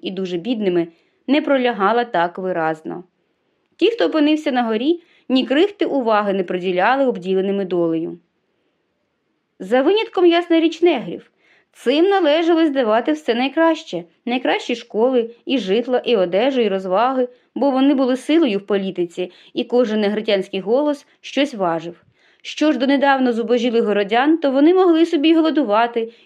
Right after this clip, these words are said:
і падати від знемоги серед вулиці. Новобагатьків республіканців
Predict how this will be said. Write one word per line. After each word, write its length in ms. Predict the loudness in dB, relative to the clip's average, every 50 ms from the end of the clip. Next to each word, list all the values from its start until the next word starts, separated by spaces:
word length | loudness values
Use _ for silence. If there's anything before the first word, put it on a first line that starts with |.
| _
і 100 | -4 -4
падати 380 | 0 0 2 2 2 0 0 -2
від 120 | -4 0
знемоги 400 | 0 0 2 2 2 2 2 2
серед 280 | 0 0 -2 -2 0 0
вулиці. 540 | 0 0 0 0 0 -4 -6 -10 -10 -10 -12 _ _ _ _ -2
Новобагатьків 760 | 0 2 2 2 2 2 2 2 2 0 0 -2 -4 -2 -2
республіканців 880 | -2 -2 -4 -4 -4 -4 -4 -2 -2 0 0 2 2 0 0 -2 -4